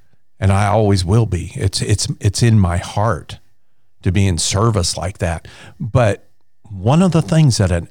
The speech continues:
usher gets to do, they may be the first contact that anyone will have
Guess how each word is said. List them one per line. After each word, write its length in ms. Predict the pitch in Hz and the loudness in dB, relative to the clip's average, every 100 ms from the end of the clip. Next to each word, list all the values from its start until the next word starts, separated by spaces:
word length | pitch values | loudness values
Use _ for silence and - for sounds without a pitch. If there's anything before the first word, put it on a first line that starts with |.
| - | -2
usher 260 | 127 - 143 | -2 0 0
gets 280 | 139 - | 0 0
to 100 | - | -2
do, 320 | 135 147 147 - - | 2 2 2 -4 -20
they 440 | 120 104 135 160 | -16 -4 0 2
may 320 | 151 123 139 127 | 4 4 2 0
be 240 | 123 135 | 0 -2
the 160 | 107 87 | -2 -6
first 400 | - 123 117 - | -4 -2 -2 -4
contact 720 | 120 117 107 - - - - - - - | 0 0 0 -2 -4 -8 -18 -20 -20 -4
that 180 | - - - | -4 -4 2
anyone 580 | 143 143 127 117 127 117 | 4 6 6 6 6 4
will 160 | 117 | 2
have 480 | 98 117 107 90 | 2 2 2 2